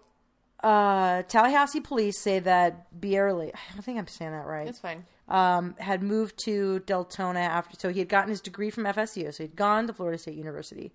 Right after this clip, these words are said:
Speaker 1: Um, so there's all these, like, old YouTube videos that he left. So these are all, like, from two thousand fourteen-ish.
Speaker 2: Yeah.
Speaker 1: Um, he just keeps calling women whores if they dated black men.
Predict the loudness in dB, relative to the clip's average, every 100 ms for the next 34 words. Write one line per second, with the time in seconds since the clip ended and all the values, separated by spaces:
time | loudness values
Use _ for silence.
0 | _ _ _ -20 -2 2 4 4 0 -4
1 | -12 _ _ _ _ _ _ -2 0 2
2 | 0 0 -4 -4 -4 -4 -4 -8 -12 -10
3 | -8 -8 -8 -18 _ _ _ _ -8 -4
4 | -2 -4 -6 -6 -4 0 0 0 -8 -20
5 | -16 -8 -4 2 2 2 -2 -6 -10 -10
6 | -6 -6 -6 -6 -8 -8 -8 -8 -12 -18
7 | -12 -10 -10 -4 2 4 4 0 -8 -12
8 | -10 -10 -8 -10 -6 -6 -6 -8 -10 -10
9 | -2 4 4 4 0 -6 -4 0 0 0
10 | 0 0 0 -2 0 2 0 -4